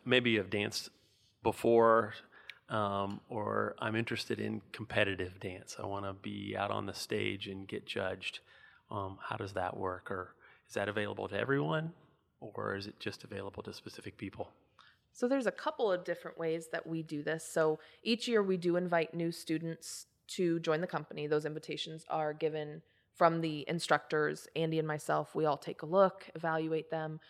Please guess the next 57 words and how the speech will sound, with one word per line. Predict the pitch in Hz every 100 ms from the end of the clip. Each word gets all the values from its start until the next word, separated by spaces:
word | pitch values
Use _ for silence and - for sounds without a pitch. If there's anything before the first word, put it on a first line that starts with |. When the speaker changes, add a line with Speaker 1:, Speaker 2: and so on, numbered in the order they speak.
| - -
Speaker 2:
We | 185
don't | 170 160 175
have | 185
an | 175
audition | 160 160 160
process | 156 - 214 226 208
per | - 196
se. | 202 185
We | 175
just | 160 156 - _ _ _ -
evaluate | 170 160 147 151 151 -
throughout | 147
the | -
year, | 151 151 147 -
observe | 156 147 147
everyone. | 147 147 143 135 - - - - - _
The | 208
other | 208
way | 202 196
is | 196
that | 185
you | 160
can | 180 160
let | 151
us | 151 156
know | 160 160 170 262 311
that | 277
you're | 247 262
interested | 254 254 254 269
in | 269
company, | 262 247 269 247
and |
we | 196
can | 185 180 165 -
make | 180 185 175
sure | 185
that | 175 -
you're | -
in | 180 190
the | 185
right | 180 -
classes, | - 165 151 175 165 165 - - - -
that | 160
you're | 156 165
getting | 165 160 165 156 - _ -
everything | 170 170 - 170
that | 160 -
you | 165
need | 156
in | 156
order | 147 147
to | 151 156
go | 160 147 147 - - -
with | 160 -
your | -
end | 156 147
goal | 147 139 139 151